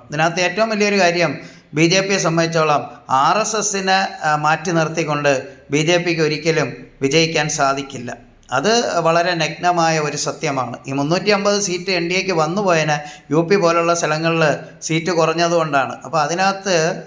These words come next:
ആ, ഈ ആർ എസ് എസിൻ്റെ സ്വാധീനം വളരെ വലുതാണ്. ആർ എസ് എസിനെ മാറ്റി നിർത്തിക്കൊണ്ട് ബി ജെ പി പോലൊരു, ആ, രാഷ്ട്രീയ പാർട്ടിക്ക്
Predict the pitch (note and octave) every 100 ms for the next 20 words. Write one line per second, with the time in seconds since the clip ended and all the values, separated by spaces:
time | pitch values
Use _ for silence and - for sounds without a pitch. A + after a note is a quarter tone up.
0 | - C#3+ C#3+ D#3 D#3+ D#3 C#3+ C#3+ F#3 G3
1 | G3+ F#3+ G3 F3+ D#3 C#3+ - - - D#3
2 | F3 F3 E3 D3 D#3 D#3 C3 - - -
3 | C3 D3 D#3+ C3+ A#2 - B2+ C#3 F#3+ G3
4 | G#3 G#3 G3+ F#3 F3+ G3 F3+ F3 F3+ E3+
5 | E3 D#3 C#3 - - D3 E3+ F#3+ F#3+ F#3+
6 | E3+ E3+ E3+ E3 D3+ C#3+ - - - D3
7 | D3+ D#3 D3+ D3 D#3 D#3+ - F#3 E3+ D#3+
8 | E3 D#3 D3 C3+ -